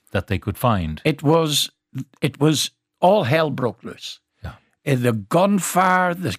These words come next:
Speaker 2: crying, the screaming, it was just, I, it was unbelievable. And it, uh, I had to, at one stage, I was lying down,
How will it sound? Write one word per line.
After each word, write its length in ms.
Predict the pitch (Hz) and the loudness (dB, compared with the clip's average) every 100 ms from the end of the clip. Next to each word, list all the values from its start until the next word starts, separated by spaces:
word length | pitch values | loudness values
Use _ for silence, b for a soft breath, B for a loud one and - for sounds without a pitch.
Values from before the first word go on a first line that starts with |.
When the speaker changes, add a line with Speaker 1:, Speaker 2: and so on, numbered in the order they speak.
| - | -6
Speaker 2:
crying, 680 | - 180 190 196 202 196 190 | -2 2 2 2 0 0 -2
the 120 | - | -4
screaming, 1000 | - - - - 170 196 196 202 196 - b b b b b | -4 -2 -4 -4 0 2 2 2 0 -2 b b b b b
it 240 | 156 139 156 | -4 -2 0
was 260 | 156 127 | 0 -2
just, 520 | - 175 175 - - _ - | -2 0 0 -2 -6 _ -4
I, 500 | 139 135 131 131 110 B B B B _ | -2 -2 -4 -6 -10 B B B B _
it 180 | 143 143 | -2 2
was 200 | 143 139 _ _ _ _ - | 0 0 _ _ _ _ 0
unbelievable. 880 | 175 202 165 147 131 135 135 104 95 b b b b | 2 4 4 2 0 2 0 -2 -8 b b b b
And 140 | 143 135 | 0 0
it, 200 | 117 175 | -2 0
uh, 180 | 139 - | 0 2
I 220 | 160 196 | 4 4
had 340 | 143 175 165 | 4 0 0
to, 160 | - 170 | 0 0
at 100 | 147 | 2
one 220 | 131 135 | 2 2
stage, 520 | - - 143 135 113 b b b | 0 0 0 0 -2 b b b
I 60 | 135 | -4
was 180 | 131 123 | 0 2
lying 360 | 143 160 156 | 4 4 2
down, 420 | 147 143 143 143 | 4 4 2 -2